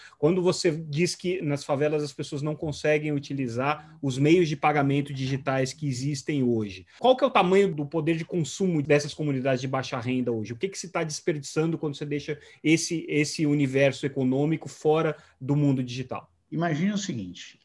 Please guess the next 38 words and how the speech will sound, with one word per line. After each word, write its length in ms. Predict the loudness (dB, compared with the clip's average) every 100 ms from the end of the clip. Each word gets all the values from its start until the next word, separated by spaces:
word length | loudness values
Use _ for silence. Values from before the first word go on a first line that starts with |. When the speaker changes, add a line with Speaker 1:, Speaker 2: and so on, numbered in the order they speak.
| -2
Speaker 2:
as 240 | 0 0
favelas, 840 | 0 0 0 0 0 -2 -8 -14 -6
que 100 | 0
hoje 280 | 0 0
f-, 280 | -4 -8 -12
são 140 | -8 -6
formadas 500 | -4 -4 -4 -6 -10
por 160 | -10
dezoito 560 | -8 -6 0 2 2 2
milhões 340 | 2 2 0
de 80 | -2
brasileiros, 800 | -6 -6 -4 -4 -4 -8 -14 -20 -20 -20 -20 -6
né, 120 | -2
se 140 | -2 -2
fosse 240 | -2 0
um 60 | 0
estado 480 | 0 4 4 6
da 100 | 2
federação, 640 | 0 -2 0 -2 0 -2 0
as 100 | -2
favelas 380 | -4 -2 -2 -2
seriam 200 | -2 -4
o 120 | 0
quarto 420 | 4 4 4 0
maior 300 | 2 4 2
estado 400 | 0 -2 -2 -2
do 80 | -2
país. 540 | 0 0 -4 -8 -18 -20 -20 -10
É 60 | -8
um 80 | -6
pouco 280 | -6 -4
maior 360 | 2 4 4 4
do 120 | 2
que 100 | -2
o 20 |
estado 360 | -2 2 2 2
da 100 | 2
Bahia, 400 | 4 2 0 -8